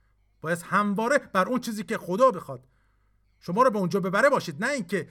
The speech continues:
سعی بکنید به اون چیزهای قدیمی، اون ترسهای قدیمی و طبیعت کهنه‌تون برید. شما خلقتی تازه هستید و هر چیزی تازه شده. اور کلدانیان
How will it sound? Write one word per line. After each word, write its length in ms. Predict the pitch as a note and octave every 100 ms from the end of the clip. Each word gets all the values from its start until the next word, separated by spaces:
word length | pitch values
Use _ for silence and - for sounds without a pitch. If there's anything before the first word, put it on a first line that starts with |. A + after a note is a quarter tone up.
| -
سعی 320 | - A#3+ A#3+
بکنید 540 | F3+ F#3 F3 F#3 F3+ - _
به 80 | F3
اون 220 | F#3+ G#3+
چیزهای 400 | E3+ F3+ F#3+ G3
قدیمی، 580 | F3 D#3 E3+ F3+ F#3 G#3 -
اون 160 | - G#3
ترسهای 560 | E3+ G3 F#3 A#3+ C4 G3+
قدیمی 600 | F#3 E3 F#3 G3 F3+ - _ _ _ _ _ _ _ _ _ _ _ D3+
و 60 |
طبیعت 540 | D#3 F#3+ F3 C4 C4 -
کهنه‌تون 640 | F3 - A3+ D4 A#3+ G3+
برید. 180 | D3 G#2+
شما 200 | F3+ A#3
خلقتی 640 | - G#3+ G3+ B3 C4+ G#3+
تازه 380 | - G3+ F3 A3+
هستید 260 | - G3 - D3+
و 120 | F3+ - - - _
هر 320 | - A#3+ B3+
چیزی 640 | F3 - G3+ G#3 D3 C3+ - _ _ _ _ _ _ _ _ _ _
تازه 520 | G#3 A3 G3 D#3 D#4
شده. 280 | B3 G#3+ D#3+
اور 440 | - C#4+ E4 B3
کلدانیان 1120 | - - - F#3+ F3+ C#3+ F3 E3 E3 F3 D3+